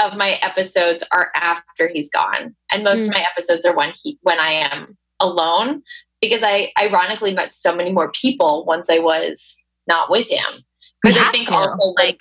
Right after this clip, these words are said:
Speaker 1: you
Speaker 3: you don't have that.
Speaker 1: He's a
Speaker 3: Almost
Speaker 1: crutch.
Speaker 3: crutch, yeah.
Speaker 1: He was a crutch.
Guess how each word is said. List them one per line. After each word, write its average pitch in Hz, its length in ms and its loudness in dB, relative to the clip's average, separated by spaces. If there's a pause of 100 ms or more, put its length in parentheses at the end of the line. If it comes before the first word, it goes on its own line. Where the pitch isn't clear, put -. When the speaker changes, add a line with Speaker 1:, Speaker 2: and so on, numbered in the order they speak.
Speaker 1:
you 190 220 0
Speaker 3:
you 180 80 8
don't 180 140 4
have 208 200 0
that. 180 240 0 (1040)
Speaker 1:
He's 220 220 0
a 220 40 2
Speaker 3:
Almost - 60 -4
Speaker 1:
crutch. - 640 2
Speaker 3:
crutch, 311 360 2
yeah. 175 360 2 (580)
Speaker 1:
He 254 80 6
was 254 100 4
a 277 60 2
crutch. 330 280 2